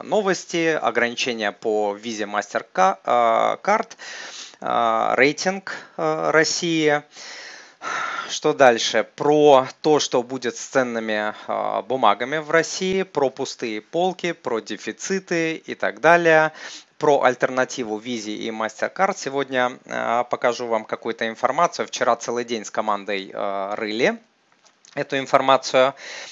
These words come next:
а, обзванивали банки несколько часов, чтобы дать вам максимальную полезность. В общем, сегодня тоже я,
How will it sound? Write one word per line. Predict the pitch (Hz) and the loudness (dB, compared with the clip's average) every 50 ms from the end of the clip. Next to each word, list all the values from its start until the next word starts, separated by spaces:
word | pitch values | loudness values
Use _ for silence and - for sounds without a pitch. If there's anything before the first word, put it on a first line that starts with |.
| - - | -6 0
а, | 131 117 110 110 | 4 4 6 6
обзванивали | - 131 123 123 123 127 139 131 120 110 110 110 110 | 6 4 2 4 4 6 6 6 6 2 0 0 0
банки | 110 113 139 156 165 180 170 - - 196 196 202 196 - _ - | 4 6 6 6 6 4 0 -4 -2 0 0 0 0 -4 _ -4
несколько | 151 156 156 - - - 147 - - 135 | 0 0 0 0 0 -4 -6 -4 -4 -6
часов, | - - 143 - - - 147 143 143 - | -4 -4 -4 -4 -2 2 2 2 2 0
чтобы | - - 139 120 120 117 | -2 -6 -6 -4 -4 0
дать | 120 127 127 123 - 120 | 2 2 2 2 2 -2
вам | 117 120 | -2 -2
максимальную | 117 117 117 - - 127 117 117 117 110 113 113 110 | -2 -4 -6 -6 -4 -2 0 0 0 0 -4 -6 -4
полезность. | - - 113 113 110 107 104 107 107 101 - - | 0 0 0 0 0 -2 -4 -4 -6 -10 -8 -6
В | 123 | -6
общем, | 131 - - 117 | -6 -6 -8 -12
сегодня | - - - 117 123 120 117 110 | -12 -12 -8 -6 -6 -6 -4 -6
тоже | 104 - 123 117 110 110 | -6 -6 -8 -8 -8 -8
я, | 101 104 107 113 117 113 | -4 0 2 2 2 0